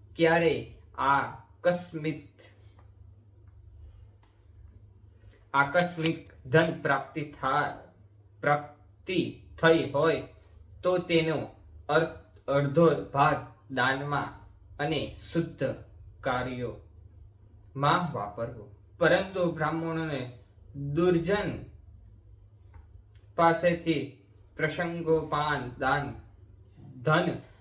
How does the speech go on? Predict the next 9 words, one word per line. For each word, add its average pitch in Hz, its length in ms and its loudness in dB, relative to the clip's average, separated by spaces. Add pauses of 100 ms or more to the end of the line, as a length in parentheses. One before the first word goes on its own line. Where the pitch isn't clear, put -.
(160)
મળ્યું 165 420 2
હોય 147 400 2
તો 160 160 4
તેને 143 580 -4 (280)
ન 135 140 -2
રાખતા 139 880 0 (160)
દરિયામાં 139 1120 -2 (100)
ફેંકી 127 400 -4
દેવો. 107 440 -12